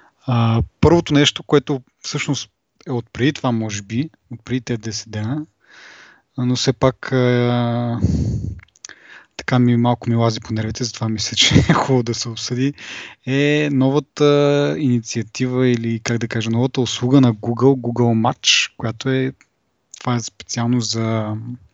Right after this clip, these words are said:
а, рекламодатели. Какво представлява Google Customer Match, всъщност се казва услугата. А, и какво представлява това? А,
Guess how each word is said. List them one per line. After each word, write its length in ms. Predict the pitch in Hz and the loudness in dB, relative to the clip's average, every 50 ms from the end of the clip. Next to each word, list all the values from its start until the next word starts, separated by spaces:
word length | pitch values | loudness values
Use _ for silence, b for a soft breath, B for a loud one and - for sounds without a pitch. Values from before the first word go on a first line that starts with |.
| B B B B B B B B B B B B B B B B B _ _ - - | B B B B B B B B B B B B B B B B B _ _ -2 2
а, 160 | 131 143 147 | 4 6 6
рекламодатели. 760 | 147 - - 135 131 127 120 120 107 - - 101 110 143 196 - _ _ _ _ _ b b b b b b b b b b b _ _ _ | 6 4 4 4 4 4 4 2 0 0 -4 -4 -4 -4 -4 -6 _ _ _ _ _ b b b b b b b b b b b _ _ _
Какво 160 | - - 147 | -10 -10 -6
представлява 1000 | _ - 139 - - - 135 123 127 127 123 120 123 123 120 120 120 120 127 131 - 202 233 240 240 - _ _ _ | _ -4 -4 -4 0 2 2 4 6 4 4 4 4 4 4 2 0 0 -2 -6 -8 -10 -14 -16 -18 -20 _ _ _
Google 340 | 147 120 131 156 180 180 151 _ | -6 -2 4 6 8 6 6 _
Customer 400 | - 160 - - - 143 131 120 | -2 -4 -4 0 0 0 0 0
Match, 200 | 117 110 107 110 | -2 -6 -6 -6
всъщност 400 | - - 131 - - - 117 - | -8 -6 -6 -8 -10 -8 -8 -8
се 80 | - - | -8 -8
казва 540 | - - 113 104 101 104 107 110 110 110 113 127 170 147 | -8 -12 -12 -12 -12 -14 -14 -14 -14 -14 -14 -16 -16 -14
услугата. 600 | 117 - - - 113 104 110 - - - 185 196 262 277 _ _ _ _ B B B B B B B B B B B B _ _ _ | -16 -16 -14 -14 -12 -12 -12 -12 -8 -8 -8 -8 -8 -12 _ _ _ _ B B B B B B B B B B B B _ _ _
А, 260 | 147 160 165 170 185 | -6 -4 -2 -2 -2
и 120 | 180 156 151 | -2 -2 -4
какво 140 | - - 160 | -4 -8 -8
представлява 540 | - 135 - - 139 127 131 139 127 120 | -6 -6 -4 -2 0 2 4 4 4 2
това? 520 | 117 - - - 165 185 202 214 214 - - _ _ _ | 0 -2 -4 -2 0 2 2 0 -2 -4 -8 _ _ _
А, 80 | - 156 | -6 -6